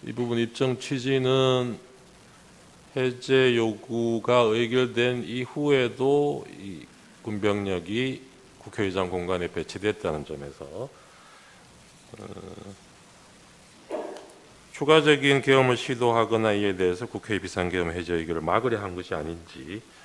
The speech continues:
의심되는 그런 영상입니다. 다음 갑 이십이 호증의 일,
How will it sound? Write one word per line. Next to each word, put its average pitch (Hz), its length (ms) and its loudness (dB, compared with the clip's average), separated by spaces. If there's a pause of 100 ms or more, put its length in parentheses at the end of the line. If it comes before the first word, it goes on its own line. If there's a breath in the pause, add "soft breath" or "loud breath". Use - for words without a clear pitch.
(300 loud breath)
의심되는 82 800 -10 (140)
그런 82 220 -14
영상입니다. 71 600 -18
다음 90 280 -4 (560 loud breath)
갑 101 200 2
이십이 127 360 -4
호증의 131 400 4
일, 104 560 -4